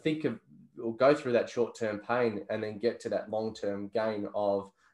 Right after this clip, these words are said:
you know, not necessarily being held up by unions. And, and I guess that's a, a very contentious topic, uh, no matter what <laughs> side you look to it. But strategy is interlaced between that, that entire decision-making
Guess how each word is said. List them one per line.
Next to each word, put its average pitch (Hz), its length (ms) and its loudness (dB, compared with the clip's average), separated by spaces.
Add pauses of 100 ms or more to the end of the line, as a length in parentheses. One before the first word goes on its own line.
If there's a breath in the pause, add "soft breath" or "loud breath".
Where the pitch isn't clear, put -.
you - 80 -6
know, 101 160 2
not 110 240 0
necessarily 107 600 -2
being 104 340 -2
held 104 200 0
up 98 140 0
by 101 180 2 (300)
unions. 107 480 -6
And, 107 160 2
and 123 140 0
I 120 100 -2
guess 117 240 2
that's - 280 -2
a, 101 200 4 (340 loud breath)
a 104 60 -6
very 107 300 4
contentious 104 520 -6
topic, 107 360 -2
uh, 110 200 -4
no 104 80 -2
matter 104 220 0
what 123 220 2
<laughs> - 80 -14
side 123 240 2
you 113 120 -2
look 156 340 0
to 120 140 2
it. 95 120 -2 (320 soft breath)
But 127 240 6
strategy 131 540 4
is 120 260 -2
interlaced 110 580 0
between 107 320 -4
that, 98 260 -2
that 110 320 0
entire 117 540 4
decision-making 98 760 -4